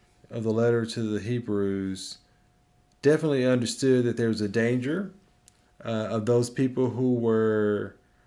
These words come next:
who would, uh, not take the warning and the word of God seriously. There's a danger of that. Uh, but he makes an, an evaluation of the people that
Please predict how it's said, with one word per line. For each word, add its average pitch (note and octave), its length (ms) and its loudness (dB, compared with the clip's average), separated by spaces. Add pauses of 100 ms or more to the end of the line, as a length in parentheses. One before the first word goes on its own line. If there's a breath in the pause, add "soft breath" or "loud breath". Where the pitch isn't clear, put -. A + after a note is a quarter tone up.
(140 soft breath)
who B2+ 160 0
would, A2 300 0 (240)
uh, G2 220 -14
not A2+ 540 -2
take A#2 480 -4 (180)
the A#2 120 -2
warning A2+ 680 0 (440 soft breath)
and A2+ 140 -4
the G#2+ 60 -2
word A#2 240 4
of G#2+ 100 -2
God A2 320 0
seriously. B2 640 -2 (460 soft breath)
There's A2 200 -4
a G2+ 60 0
danger A#2 460 0
of A2+ 100 -4
that. A#2+ 400 -2 (460 soft breath)
Uh, G2+ 260 -8
but G#2 380 -4 (320)
he E3+ 440 2
makes C3 380 -4
an, B2 100 -2
an A#2 140 0
evaluation A2+ 1040 0
of G2+ 440 -2
the G2 80 -8
people A2+ 440 -4
that F#2+ 600 -4